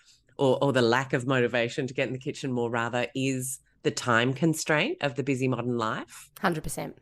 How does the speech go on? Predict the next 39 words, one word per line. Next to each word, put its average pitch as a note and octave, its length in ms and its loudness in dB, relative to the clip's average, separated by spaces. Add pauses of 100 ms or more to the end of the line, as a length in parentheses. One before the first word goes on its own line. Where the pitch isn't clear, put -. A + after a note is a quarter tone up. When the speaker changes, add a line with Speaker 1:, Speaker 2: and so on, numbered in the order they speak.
Speaker 2:
yes. D#3 180 4
Speaker 1:
Mm. C3 320 2 (160)
Speaker 2:
And, F#3+ 320 4
um, F#3 300 2
and G#3 120 2
you're G#3+ 120 4
right. A#3 340 0
So F#3+ 140 0
it's - 240 -2
time G#3 500 0 (100)
and F3+ 540 0
it's F3+ 180 -6
skill F3 540 -2
and F3+ 140 -2
it's E3+ 180 -6
also E3 540 -2
access. - 580 -8 (300)
So F#3 240 2
that's G3+ 260 2
why F3+ 400 2
I, F#3+ 460 4
my G#3 400 2
job E3+ 460 -2 (300)
is F#3 260 0
to F3+ 120 -4
remove F3+ 460 2
as E3+ 120 -2
many F3+ 300 2
of F3 80 -2
those E3 160 -2
barriers D#3 540 -4
as D#3 80 -8
possible. D#3 560 -8
So D#3+ 240 -2
when E3 160 -2
it - 80 -6
comes F3 340 -4
to - 180 -6
access, G#3 600 0